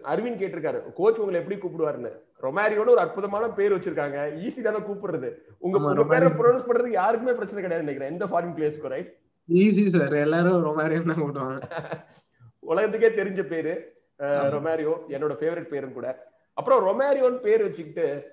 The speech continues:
Speaker 1: நீங்க கோல் அடிக்காம இருந்தா எப்படி? அசிஸ்ட் மட்டும் கொடுத்துருக்கீங்க, எப்ப கோல் அடிக்க போறீங்கன்னு எல்லாரும் கேக்குறாங்க. அந்த பிளானை பத்தி சொல்லுங்க. ஏன்னா நீ, உங்களால கோலும் அடிக்க முடியும், நீங்க சென்னை சிட்டிக்கு அடிச்சிருக்கீங்க, முக்கியமான கோல்ஸ் எல்லாம் அடிச்சிருக்கீங்க, உங்களுக்கு அந்த திறமை இருக்கு, எபிலிட்டி இருக்கு.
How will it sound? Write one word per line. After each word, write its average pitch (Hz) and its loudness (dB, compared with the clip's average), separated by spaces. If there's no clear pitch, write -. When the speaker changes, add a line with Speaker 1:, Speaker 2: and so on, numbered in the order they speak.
Speaker 1:
நீங்க 151 -4
கோல் 220 4
அடிக்காம 185 -2
இருந்தா 160 -4
எப்படி? 135 -10
அசிஸ்ட் 180 -8
மட்டும் 170 -8
கொடுத்துருக்கீங்க, 135 -10
எப்ப 151 -4
கோல் 196 -4
அடிக்க 151 -4
போறீங்கன்னு 139 -6
எல்லாரும் 135 -6
கேக்குறாங்க. 120 -10
அந்த 190 -6
பிளானை 185 -2
பத்தி 151 -8
சொல்லுங்க. 156 -6
ஏன்னா - -4
நீ, 208 -2
உங்களால 202 -2
கோலும் 202 2
அடிக்க 156 -4
முடியும், 123 -8
நீங்க 123 -12
சென்னை 160 -8
சிட்டிக்கு 143 -12
அடிச்சிருக்கீங்க, 117 -10
முக்கியமான 131 -10
கோல்ஸ் 120 -14
எல்லாம் 127 -10
அடிச்சிருக்கீங்க, 110 -12
உங்களுக்கு 135 -10
அந்த 117 -12
திறமை 151 -2
இருக்கு, 120 -6
எபிலிட்டி 131 -10
இருக்கு. 117 -12